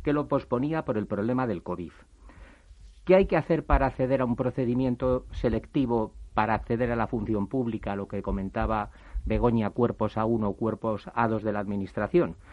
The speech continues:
Lo primero hay que decir que son procesos selectivos de carácter abierto. Siempre garantizan la libre concurrencia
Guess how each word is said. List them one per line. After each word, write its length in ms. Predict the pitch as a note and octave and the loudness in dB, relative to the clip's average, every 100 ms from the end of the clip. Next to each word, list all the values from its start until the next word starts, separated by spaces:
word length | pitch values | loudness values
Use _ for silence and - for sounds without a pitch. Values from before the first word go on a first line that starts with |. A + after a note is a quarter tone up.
| - | -4
Lo 140 | B2+ B2+ | 2 8
primero 300 | D#3+ F#3+ G3 | 8 8 4
hay 60 | |
que 120 | E3+ A#2+ | 4 2
decir 240 | A2+ C3 | 2 0
que 120 | A#2+ | 0
son 180 | B2+ A#2+ | 2 2
procesos 420 | A2+ A#2+ C3 D3+ | 2 0 0 0
selectivos 640 | - F#2 F#2 - D3 D#3 D3+ | 0 -2 -2 0 0 2 -2
de 120 | G2 | -4
carácter 460 | F2 A2+ - G#2 F2 | -2 -2 0 -2 -2
abierto. 520 | E2+ F#2+ - - - - - - - - - - - - - | -2 -4 -4 -10 -20 -20 -20 -20 -20 -20 -20 -20 -20 -20 -16
Siempre 380 | C#3+ E3+ F3+ F#3 | 4 6 6 4
garantizan 560 | F3 C#3+ B2 E3 D#3+ C#3 | 2 2 4 4 4 0
la 100 | A#2 | 2
libre 240 | B2+ C3 | 2 2
concurrencia 840 | C3 B2 C#3 D3 D3+ - C3 E3+ | 2 0 0 2 2 0 -2 -4